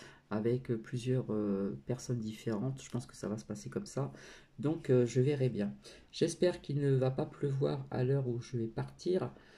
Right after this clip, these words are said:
pour vous montrer donc, euh, ce, ce feuillage magnifique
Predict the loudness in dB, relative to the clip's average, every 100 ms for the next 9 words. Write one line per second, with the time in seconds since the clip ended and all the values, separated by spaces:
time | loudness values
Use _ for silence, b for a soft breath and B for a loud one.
0 | B _ -2 0 0 2 2 2 0 0
1 | -2 -4 -4 -4 -4 -6 -4 -2 -4 -6
2 | -6 -2 0 0 -2 -4 -4 -2 0 0
3 | 0 -2 -4 -4